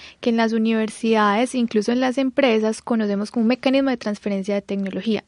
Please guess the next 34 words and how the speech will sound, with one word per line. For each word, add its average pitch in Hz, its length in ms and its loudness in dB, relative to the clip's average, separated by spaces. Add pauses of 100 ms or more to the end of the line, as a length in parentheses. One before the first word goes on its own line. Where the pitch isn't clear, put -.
¿Eso 233 520 2
cómo 247 240 0
se 214 100 -2
traduce? 202 460 -4 (1040)
Eh, 240 340 6 (180)
a 254 200 6
la, 269 180 2
son 277 180 0
empresas 262 800 2
cuyo 208 320 2
objeto 254 520 0
de 247 60 2
comercialización 254 1040 0
son 277 380 2
conocimientos 233 680 0
y 220 80 -4
resultados 208 400 0
de 214 60 -2
investigación. 196 680 -6 (720)
Puntualmente, 262 600 4
el 240 60 0
proyecto 214 420 -2
de 214 100 2
ley 220 320 0 (360)
busca 254 320 2
apoyar 233 480 4
las 226 240 2
spin-off 247 640 2
que 233 160 2
se 226 100 2
originen 233 560 2
en 214 160 2
universidades, 190 840 -2
en 202 260 -2